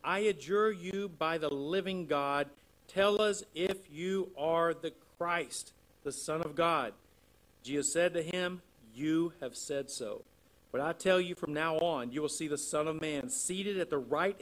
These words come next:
hand of power and coming on the clouds of heaven." Then the high priest tore his robes and said,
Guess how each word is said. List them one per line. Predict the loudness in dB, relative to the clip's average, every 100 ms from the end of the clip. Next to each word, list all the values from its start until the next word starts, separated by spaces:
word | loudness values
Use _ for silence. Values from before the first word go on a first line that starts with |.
| -6
hand | -2 -2 0
of | -4 -6 -6
power | 0 2 2 0 -8 -20 -10
and | -8
coming | -2 0 0
on | 0
the | -2
clouds | -4 -2 2 2 0
of | -4 0
heaven." | 2 2 -4 -12 -20 _ _ -6
Then | 0 2
the | 0
high | 2 2 2
priest | 0 -2 -2 -6
tore | 0 4 4
his | 2 -4
robes | 0 2 2 0 -4 -8
and | -8
said, | 0 2 2